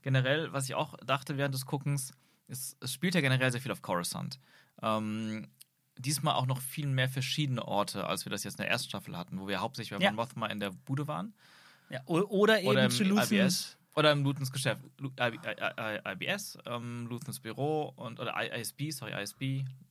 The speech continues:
Speaker 1: Luthens Büro und Mon Mothmas Wohnung
Speaker 2: Ja.
Speaker 1: in der ersten Staffel. Und hier hat man sehr viele andere Orte. Und ich hab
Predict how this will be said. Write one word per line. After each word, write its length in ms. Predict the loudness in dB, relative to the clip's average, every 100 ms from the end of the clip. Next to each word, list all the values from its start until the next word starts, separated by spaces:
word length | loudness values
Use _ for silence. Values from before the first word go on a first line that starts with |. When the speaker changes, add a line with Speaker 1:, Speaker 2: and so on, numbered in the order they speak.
| _
Speaker 1:
Luthens 300 | -8 -6 -6
Büro 300 | -8 -8 -6
und 100 | -4
Mon 160 | -4 -6
Mothmas 360 | -8 -8 -8
Wohnung 360 | -6 -4 -4 -4
Speaker 2:
Ja. 140 | -6 -6 -8 -20 -18
Speaker 1:
in 100 | -4
der 80 | 0
ersten 240 | 2 0 -2
Staffel. 280 | -2 -2 -2
Und 60 |
hier 100 | -2
hat 80 | -2
man 100 | -2
sehr 100 | -4
viele 160 | -4 -6
andere 280 | -6 -4 -4
Orte. 460 | -4 -2 -2 -4 -6 _ _ _ _ _ _ _ -10
Und 260 | -4 -2 -2
ich 260 | -6 -8 -14 _ _ _ _
hab 180 | -6 -6